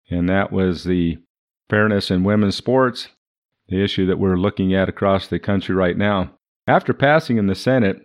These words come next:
it was sent to the House for introduction, and it didn't end up being introduced last Friday.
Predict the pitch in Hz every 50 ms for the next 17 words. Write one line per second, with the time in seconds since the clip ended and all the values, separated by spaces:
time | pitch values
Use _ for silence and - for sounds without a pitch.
0 | - - - 101 95 - 98 - - - 107 110 101 - - 95 92 92 104 110
1 | 110 110 - - - 98 95 95 98 92 - 92 80 95 98 101 - - - 107
2 | 101 95 _ _ _ _ _ _ _ - 107 104 107 95 87 82 110 113 107 87
3 | 107 104 104 101 107 95 87 107 101 98 98 98 101 98 95 90 92 92 95 92
4 | - 90 87 90 90 90 - - - 104 101 101 101 90 87 85